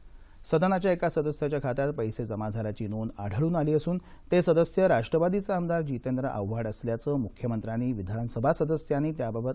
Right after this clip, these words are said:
आग्रही भूमिका केल्यानंतर नमूद केलं. मात्र या संपूर्ण घटनेची सखोल चौकशी सध्या सुरू असल्यानं कुणालाही दोषी ठरवून कारवाई करणं सध्या शक्य नसल्याचंही त्यांनी स्पष्ट केलं.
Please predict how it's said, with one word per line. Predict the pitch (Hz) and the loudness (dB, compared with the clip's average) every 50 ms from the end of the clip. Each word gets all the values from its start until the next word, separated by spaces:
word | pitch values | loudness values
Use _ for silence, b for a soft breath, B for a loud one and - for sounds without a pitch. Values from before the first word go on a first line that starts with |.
| - - - | -6 -8 -6
आग्रही | 120 113 110 107 147 165 185 220 | -4 -2 0 4 6 8 8 8
भूमिका | 196 175 156 147 139 139 139 | 6 6 4 2 0 0 -2
केल्यानंतर | 135 - 120 113 110 113 117 117 113 110 104 - 139 147 135 | -4 -4 -4 -4 -2 -2 -2 -2 -4 -2 0 0 0 0 0
नमूद | 98 101 107 107 110 110 - - | 0 -2 -2 -2 -4 -6 -6 -6
केलं. | 107 95 90 - b b b b b b b b b b b b b - | -6 -6 -6 -8 b b b b b b b b b b b b b 4
मात्र | 151 160 160 175 175 | 6 6 8 8 8
या | 175 175 | 6 6
संपूर्ण | 170 160 143 143 156 156 156 156 147 | 4 2 0 0 0 -2 0 0 0
घटनेची | 131 123 131 127 127 120 - 131 123 | 0 0 0 -2 -2 -2 -2 -4 -4
सखोल | - - 104 - - 110 107 | -4 -4 -4 -4 -2 -2 -2
चौकशी | 107 - 104 101 101 110 104 104 117 | -2 -2 -2 -2 -2 -4 -4 -4 -4
सध्या | 107 - 101 101 107 110 107 | -4 -6 -4 -4 -4 -4 -4
सुरू | - - 117 123 | -4 -4 -2 -2
असल्यानं | 120 120 - - 127 131 156 180 B B B B B - | -2 -2 -2 -2 -2 -2 -2 -2 B B B B B -4
कुणालाही | - 156 165 170 180 180 190 196 | 0 4 6 6 6 6 4 4
दोषी | 170 151 143 - - 147 | 4 2 0 -2 -2 -4
ठरवून | 147 147 147 147 156 165 | -2 -2 -2 -2 -2 -2
कारवाई | 147 143 120 104 104 107 110 113 | -2 -2 -2 -2 -2 -2 -4 -4
करणं | - 113 110 120 120 | -4 -4 -6 -6 -6
सध्या | - 117 104 95 113 107 | -6 -6 -6 -4 -4 -6
शक्य | 107 - 104 - - 110 | -6 -6 -8 -8 -8 -6
नसल्याचंही | 104 107 101 - 110 104 104 - 110 104 110 | -6 -6 -6 -4 -4 -6 -4 -4 -4 -6 -4
त्यांनी | 104 104 110 147 | -4 -6 -6 -6
स्पष्ट | 139 - - 92 - - 95 | -6 -6 -8 -8 -8 -8 -8
केलं. | 87 92 90 87 | -8 -8 -8 -8